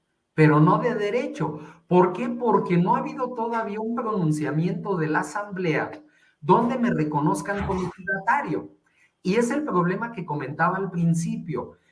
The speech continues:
Eh, nadie se mete conmigo, todo el mundo me saluda muy bien. Es más, somos familiares, en el ejido todos somos familiares,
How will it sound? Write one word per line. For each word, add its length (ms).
Eh, 180
nadie 360
se 140
mete 320
conmigo, 580
todo 220
el 60
mundo 220
me 120
saluda 480
muy 220
bien. 380
Es 180
más, 300
somos 320
familiares, 760
en 140
el 100
ejido 400
todos 300
somos 320
familiares, 760